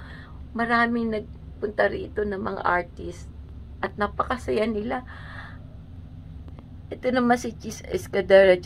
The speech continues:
si Heart Evangelista. Nung na-interview sa, ah, Bi-, ah, sa Vegas Vibe, nakita niyo? Yan siya.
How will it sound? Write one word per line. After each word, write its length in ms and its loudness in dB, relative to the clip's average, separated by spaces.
si 160 -4
Heart 320 -2
Evangelista. 840 -6
Nung 240 4
na-interview 720 2
sa, 400 4
ah, 340 6
Bi-, 300 -2
ah, 180 12
sa 160 0
Vegas 480 2
Vibe, 460 4
nakita 400 -6
niyo? 320 -8
Yan 160 -10
siya. 400 -8